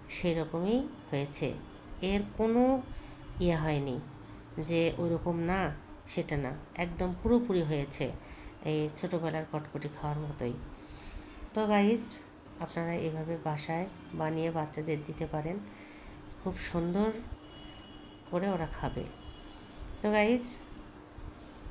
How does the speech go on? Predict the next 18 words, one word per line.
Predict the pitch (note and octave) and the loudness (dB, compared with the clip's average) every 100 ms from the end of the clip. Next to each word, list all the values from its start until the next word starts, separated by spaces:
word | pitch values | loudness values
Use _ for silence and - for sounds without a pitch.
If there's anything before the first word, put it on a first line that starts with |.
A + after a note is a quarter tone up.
| - - - - - - - - - - - - - - - - - - - - E3 | -8 -10 -10 -16 -18 -16 -16 -16 -16 -16 -12 -12 -12 -16 -16 -16 -16 -18 -16 -4 2
মানে | F3 F#3+ G#3 A3 A3 - - - - - - - - - - | 4 6 8 6 4 -6 -16 -16 -18 -16 -16 -16 -16 -16 -2
কি | G#3 G3+ | 6 6
আর | G3 F3 | 6 4
বলবো, | D#3+ D#3 D3 B2+ - - F#3 | 2 4 2 0 -2 -4 2
এইভাবে | F3+ F#3 G3 G#3+ | 4 6 6 6
যে | A#3 - | 4 4
কটকটি | G3 - F#3 G#3 F#3 | 0 2 2 4 4
হয় | E3 D#3+ D#3+ D#3 - | 6 4 4 2 0
আমি | E3 E3+ D#3+ | 0 2 0
আসলে | D3+ E3+ E3+ E3 | 0 0 0 -2
বুঝতেই | D#3 - F#3 F3 | -6 -2 0 2
পারতাম | D3 - C3 B2+ | 2 0 0 -2
না, | B2 - - - - - - - | -4 -8 -12 -12 -12 -12 -12 -2
কিন্তু | F#3 F3 F#3 E3+ | -2 0 2 2
আজকে | - - F#3 | 2 2 2
আমি | F#3 D#3+ | 2 2
বানিয়ে | D#3 F3 F#3+ E3 | 2 2 2 0
একদম | - D#3 | -2 0